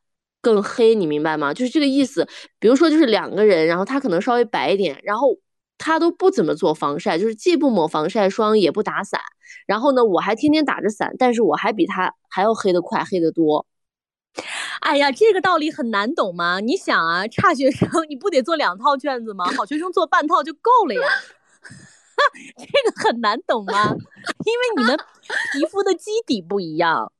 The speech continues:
Speaker 2: <laughs>
Speaker 1: 哦。
Speaker 2: 而且说不定人家爱喝牛奶啊什么之类的，虽然啊，现在没有特别明显的科学证明说喝牛奶可能对于皮肤的肤色有什么样的关系，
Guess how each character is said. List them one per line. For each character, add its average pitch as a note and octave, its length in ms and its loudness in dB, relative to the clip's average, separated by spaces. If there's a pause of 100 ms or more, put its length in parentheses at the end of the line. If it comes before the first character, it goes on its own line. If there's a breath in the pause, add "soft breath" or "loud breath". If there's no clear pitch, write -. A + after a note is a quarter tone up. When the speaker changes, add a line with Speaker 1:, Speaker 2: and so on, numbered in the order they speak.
Speaker 2:
<laughs> B3 1080 -4
Speaker 1:
哦。 F3+ 400 -6
Speaker 2:
而 E3 120 -2
且 D4+ 160 -4
说 D#4+ 120 -10
不 C#4 60 -10
定 D4+ 140 -6
人 A3 100 -8
家 A3 100 -6
爱 B3+ 160 -2
喝 B3 200 -4
牛 G3 240 -6
奶 F3 240 -4
啊 D#3 120 -4
什 F#3 120 -14
么 D#3+ 100 -10
之 F3 160 -8
类 F#3 180 2
的， D#3 140 -4
虽 E4 280 -2
然 F3+ 140 0
啊， E3+ 240 0
现 C#4 160 -4
在 B3+ 80 0
没 A3+ 80 2
有 A3+ 140 0
特 - 180 -6
别 G3 140 -4
明 F3 180 -8
显 G3+ 160 -4
的 C#3+ 80 -12
科 G#3+ 200 0
学 F3 160 -2
证 F#3 200 -6
明 D3+ 160 -12
说 G3+ 240 0
喝 G3+ 200 0
牛 F#3 180 0
奶 D3+ 160 -2
可 - 100 -16
能 D3+ 140 -10
对 F#3+ 140 0
于 F#3+ 80 0
皮 - 180 -8
肤 - 100 -4
的 G3+ 120 0
肤 - 160 0
色 B3 160 2
有 E3 160 0
什 - 100 -12
么 C#3 80 -8
样 F#3+ 160 0
的 F#3 80 -6
关 C4+ 260 2
系， - 280 -6